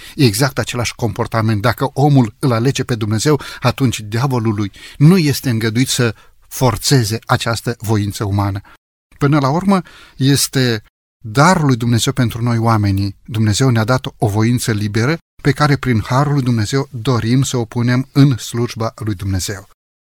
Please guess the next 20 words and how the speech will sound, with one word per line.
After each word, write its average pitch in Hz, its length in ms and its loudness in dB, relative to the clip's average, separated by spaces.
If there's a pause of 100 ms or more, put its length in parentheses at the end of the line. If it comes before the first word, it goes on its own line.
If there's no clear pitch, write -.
(260)
Domnule 196 400 2
pastor, 190 320 0
mai 160 140 4
sunt 165 160 0
doar 156 120 2
câteva 143 600 0
minute 131 360 0
din, 110 220 -2
uh, 107 300 0
emisiunea 107 440 0
de 110 80 -4
astăzi. 123 500 0
Vreau 139 200 0
să 160 220 0
ne 131 140 2
apropiem 131 540 0
cu 123 360 -6
o 117 200 -2
ultimă 131 420 -2
întrebare. 110 640 -2